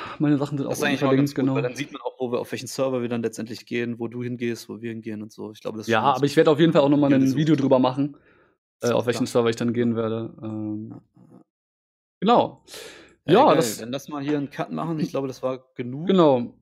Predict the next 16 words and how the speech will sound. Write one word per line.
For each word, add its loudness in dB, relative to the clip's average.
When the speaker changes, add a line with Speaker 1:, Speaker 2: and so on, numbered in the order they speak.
Speaker 1:
Das -6
war's 4
eigentlich, -2
Speaker 2:
Das -2
Speaker 1:
äh, 4
Speaker 2:
ist 6
Speaker 1:
jetzt 2
für -4
die 0
Folge 0
heute, -2
der, -4
äh, -6
kleine 2
Beta-Talk 2
heute. 0